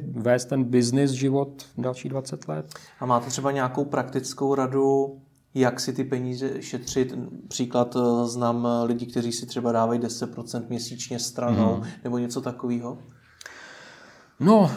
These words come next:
Speaker 1: já žádný vzdělání ekonomický nemám, ani jsem k němu nikde, eh, nepřišel z žádných příruček. Já bych řekl, že to musíte mít v sobě.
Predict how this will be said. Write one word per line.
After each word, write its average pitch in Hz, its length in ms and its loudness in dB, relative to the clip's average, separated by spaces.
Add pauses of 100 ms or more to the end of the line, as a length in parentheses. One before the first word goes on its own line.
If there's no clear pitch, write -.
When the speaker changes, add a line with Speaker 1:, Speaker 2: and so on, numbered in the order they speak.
(200)
Speaker 1:
já 104 260 4
žádný 190 420 4
vzdělání 143 760 4
ekonomický 160 800 -2
nemám, 101 640 2 (240)
ani 117 220 0
jsem 135 580 0 (580)
k - 80 -10
němu 117 320 4
nikde, 120 420 4 (340)
eh, 104 40 -2
nepřišel 107 520 -2
z 110 100 -6
žádných 117 400 -2
příruček. 127 840 -4 (1200)
Já 98 140 2
bych 147 140 -2
řekl, 160 140 2
že 160 60 2
to 165 140 -4
musíte 156 340 -4
mít 170 180 2
v 180 60 -6
sobě. 107 360 -4